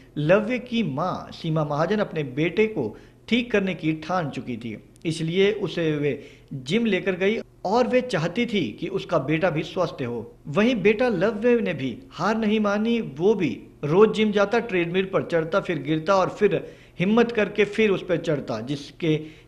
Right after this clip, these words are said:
चेहरे पर कभी भी शिकन उसने देखने को नहीं दी। आज वो इस ट्रेडमिल पर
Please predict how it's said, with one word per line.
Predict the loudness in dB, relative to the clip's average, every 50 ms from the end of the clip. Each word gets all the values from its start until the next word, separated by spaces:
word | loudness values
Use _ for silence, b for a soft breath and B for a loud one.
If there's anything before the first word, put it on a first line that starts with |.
| -4 0
चेहरे | 4 6 6 8 6
पर | 6 4 4 2
कभी | 2 2 2 2 2 2 2 2
भी | 2 2 2 2 0
शिकन | 0 -2 -2 -2 -4 -2 0 0 0 0
उसने | 0 -2 -4 -6 -6 -6 -2 -2 -2 -2
देखने | 0 0 -2 -2 0 -2 -4 -4
को | -2 -2 -2
नहीं | -2 0 0 0 0 0 -2
दी। | -2 -4 -6 -8 B B B B B B B 0
आज | 4 4 6 6 4 2
वो | 2 2
इस | 0 0 -2 -4
ट्रेडमिल | -4 -2 0 0 2 2 2 2
पर | 2 0 -2 -2 B B